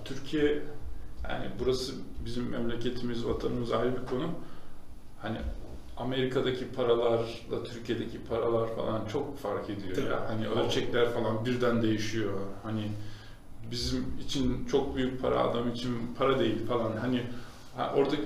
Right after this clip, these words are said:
Speaker 1: o zaman sıfırlar önceden hani milyon, milyar falan o ka-, tanımları böyle <laughs> sadece duyuyorduk. Şimdi onlar biraz böyle bir anlam kazanmaya başlayınca,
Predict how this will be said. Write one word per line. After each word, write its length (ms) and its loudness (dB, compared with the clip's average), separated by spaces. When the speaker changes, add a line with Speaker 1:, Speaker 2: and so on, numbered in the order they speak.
Speaker 1:
o 60 0
zaman 280 8
sıfırlar 720 4
önceden 440 4
hani 260 4
milyon, 440 4
milyar 440 4
falan 280 4
o 60 4
ka-, 500 2
tanımları 520 4
böyle 460 4
<laughs> 100 -2
sadece 500 4
duyuyorduk. 420 8
Şimdi 320 4
onlar 340 6
biraz 280 8
böyle 200 10
bir 80 8
anlam 480 6
kazanmaya 520 4
başlayınca, 560 4